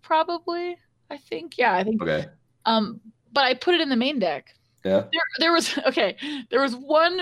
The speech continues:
Speaker 1: memorable moment. I was playing against Inverter, and <laughs> when we were side-, when I was sideboarding, I had to make sure that I took out all the Wraths, 'cause the Wraths are just terrible against Inverter, and I have seven.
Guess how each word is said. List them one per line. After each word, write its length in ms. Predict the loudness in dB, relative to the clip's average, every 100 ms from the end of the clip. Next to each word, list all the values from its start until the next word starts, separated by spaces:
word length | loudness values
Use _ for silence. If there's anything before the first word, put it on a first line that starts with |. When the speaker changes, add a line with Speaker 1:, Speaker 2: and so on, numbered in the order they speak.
| -4
Speaker 1:
memorable 520 | 0 0 0 0 0
moment. 400 | 0 -2 -2 -8 -2
I 80 |
was 120 | -2 0
playing 160 | -2
against 160 | -2 -6
Inverter, 560 | -4 -2 0 0 -4 -8 -20 -20 -20 _
and 480 | 0 0 0 -4 -10
<laughs> 280 | _ _ -6
when 160 | -4
we 60 | -2
were 100 | -4
side-, 320 | -4 -2 -2
when 140 | 2 4
I 100 | 4
was 120 | 2
sideboarding, 500 | -2 2 0 0 -2
I 120 | -4
had 200 | -2 -2
to 80 | -2
make 160 | -6 -6
sure 140 | -2
that 80 | -2
I 80 | -2
took 240 | -4 -2
out 160 | 0 2
all 140 | 2
the 80 | 2
Wraths, 400 | -2 -6 -12 -14
'cause 220 | -8 -4
the 100 | 0
Wraths 260 | 2 0 0
are 100 | -4
just 220 | -4 -4
terrible 280 | -2 0 -2
against 240 | -6 -8
Inverter, 360 | -12 -14 -14 -6
and 120 | -2
I 60 | 0
have 100 | -2
seven. 480 | -2 -2 -2 -14